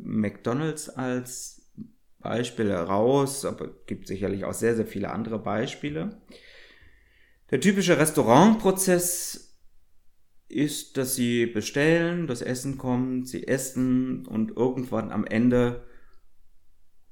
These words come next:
rufen Sie den Kellner und möchten gern bezahlen, wenn das Restaurant ein bisschen voller ist.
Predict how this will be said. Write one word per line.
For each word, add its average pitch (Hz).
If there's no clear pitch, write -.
rufen 123
Sie 110
den 95
Kellner 123
und 101
möchten 98
gern 92
bezahlen, 135
wenn 110
das 104
Restaurant 98
ein -
bisschen -
voller 131
ist. -